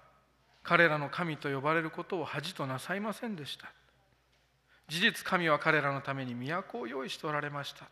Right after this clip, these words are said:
と記されている事柄が成就するのであります。あなたの名前は何でしょうか？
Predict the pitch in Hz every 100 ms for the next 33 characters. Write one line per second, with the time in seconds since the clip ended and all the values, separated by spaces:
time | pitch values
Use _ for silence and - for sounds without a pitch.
0 | - 190 170 - - - _ - - 139
1 | 131 135 120 - 113 123 202 160 _ _
2 | _ _ _ _ _ _ - 135 123 120
3 | 120 139 127 123 - _ _ _ _ _
4 | _ _ _ _ _ _ _ _ - 135
5 | 127 113 110 135 127 127 123 139 131 131
6 | - _ _ _ _ _ _ _ - 120
7 | 123 117 - _ _ _ _ _ _ _
8 | _ _ _ _ _ _ _ _ _ _
9 | _ _ _ _ _ _ _ _ _ _
10 | _ - 147 160 147 131 131 143 143 147
11 | 151 160 156 127 123 - 120